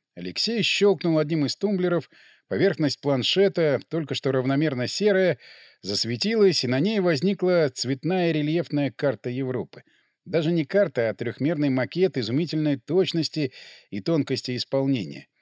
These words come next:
Берестин нажал кнопку, и масштаб начал укрупняться, не плавно, а скачками, соответствуя шагу масштабов военных карт,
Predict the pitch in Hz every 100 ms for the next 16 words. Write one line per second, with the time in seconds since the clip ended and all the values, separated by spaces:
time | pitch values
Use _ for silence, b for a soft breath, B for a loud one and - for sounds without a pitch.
0 | _ _ _ _ - 214 247 - 196 190
1 | 160 202 170 - 185 214 - 170 151 151
2 | - 208 190 143 165 180 180 175 175 131
3 | 127 123 - 110 110 101 151 196 139 120
4 | - 165 165 - 190 104 76 b b b
5 | b b 98 95 143 190 - 156 147 120
6 | - 190 151 139 123 - 196 185 170 -
7 | 110 147 156 156 - _ 151 95 -